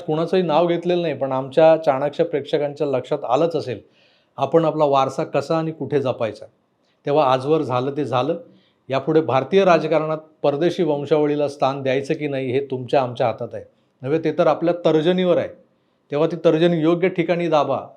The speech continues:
योग्य ठिकाणी वापरा, योग्य बटन दाबा. आपला देश, आपला अभिमान,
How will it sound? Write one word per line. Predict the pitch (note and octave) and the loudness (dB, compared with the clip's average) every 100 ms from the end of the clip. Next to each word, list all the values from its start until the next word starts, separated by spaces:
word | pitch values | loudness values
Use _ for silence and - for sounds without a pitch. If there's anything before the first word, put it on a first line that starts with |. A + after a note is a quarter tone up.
| B2 | -6
योग्य | C#3+ C#3 | -6 -4
ठिकाणी | D#3+ D#3+ D#3 D#3 | -4 -2 -2 -2
वापरा, | C#3+ - A#2+ G#2+ F#2+ - | -4 -4 -4 -8 -10 -10
योग्य | C3 C#3 D3 | -6 -4 -4
बटन | C#3 C#3+ E3+ | -4 -2 0
दाबा. | D#3 B2 A2 F#2 _ _ _ - | 0 -2 -2 -8 _ _ _ -8
आपला | A#2+ D3 D#3 | -6 0 0
देश, | D#3+ D#3+ - | 0 -4 -6
आपला | B2 A#2+ D3 C#3+ | -8 -4 0 0
अभिमान, | C#3 D3+ D#3 | -2 -6 -8